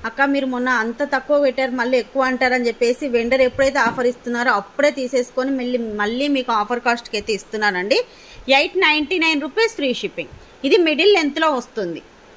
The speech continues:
ఎయిట్ నైంటీ నైన్ రూపీస్ ఫ్రీ షిప్పింగ్. కావాలనుకున్న వాళ్ళు స్క్రీన్ షాట్ తీసుకోండి. మీకు సేమ్ బొట్టు మాలలో లాంగ్ లెంత్ అండి, మీకు అన్ని లాంగ్ ఎంత పొడుగు ఉంటుందో, ఆ, మనకు ఒకవేళ చైన్ యాడ్ చేస్తే ట్వంటీ ఎయిట్ ఇంచెస్ వరకు అయితే ఉంటుంది.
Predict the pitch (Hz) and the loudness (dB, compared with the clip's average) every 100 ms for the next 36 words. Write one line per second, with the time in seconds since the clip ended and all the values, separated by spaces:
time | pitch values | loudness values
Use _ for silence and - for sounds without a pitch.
0 | - - - 262 294 330 285 277 302 294 | -20 -10 0 0 0 0 0 -2 -4 -4
1 | 285 269 349 466 - 269 269 277 392 466 | -4 -4 -4 -4 -2 -4 -2 -4 -4 -2
2 | 392 240 247 233 226 226 214 220 339 466 | 4 4 2 -4 -6 -6 -4 -2 -2 -4
3 | 254 208 220 220 202 226 - 247 269 494 | -2 -4 -2 -4 -2 -8 -2 0 2 2
4 | 508 - - - 269 285 330 320 339 277 | 0 -14 -20 -4 0 2 0 2 4 6
5 | 339 285 262 - 294 277 226 226 247 370 | 4 2 0 0 0 0 0 2 2 2
6 | 285 269 330 403 392 277 - 185 190 240 | 2 4 4 4 2 0 0 0 0 -2
7 | 233 269 - 277 311 415 403 311 262 311 | 0 2 2 4 6 6 6 4 2 2
8 | 381 285 269 370 294 285 277 254 254 233 | 2 2 0 -2 0 0 0 0 -2 -2
9 | 262 508 - - - - - 233 254 277 | 0 -2 -4 -20 -20 -20 -8 -2 0 0
10 | 285 277 294 294 294 294 311 359 330 247 | -2 -2 0 0 2 0 2 2 0 -2
11 | 311 302 415 311 269 262 285 269 269 247 | -6 -4 -4 0 0 2 2 2 -2 -4
12 | 330 339 247 247 240 262 233 214 208 233 | -4 -2 -2 0 -2 -2 -2 -2 -2 -2
13 | 294 508 | 0 -2